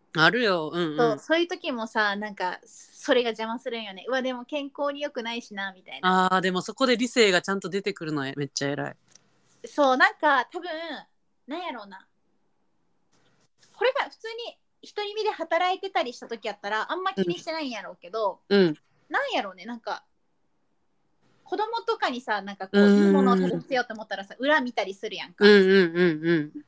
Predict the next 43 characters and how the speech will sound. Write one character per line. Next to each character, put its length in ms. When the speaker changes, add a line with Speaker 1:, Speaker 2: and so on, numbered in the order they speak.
Speaker 2:
多 120
分 100
そ 140
の 100
脳 220
に 120
な 120
っ 100
と 80
る 160
け 120
ん 60
さ。 180
Speaker 1:
う 80
ん 20
う 40
ん 720
う 40
ん。 40
Speaker 2:
そ 160
う 40
い 320
う 120
感 300
じ 280
に、 480
Speaker 1:
な 160
る 60
ほ 20
ど。 180
Speaker 2:
今、 60
あ 20
の、 100
ブ 140
ー 120
ム、 240
ム 260
ー 40
ブ 120
メ 80
ン 80
ト 80
か。 160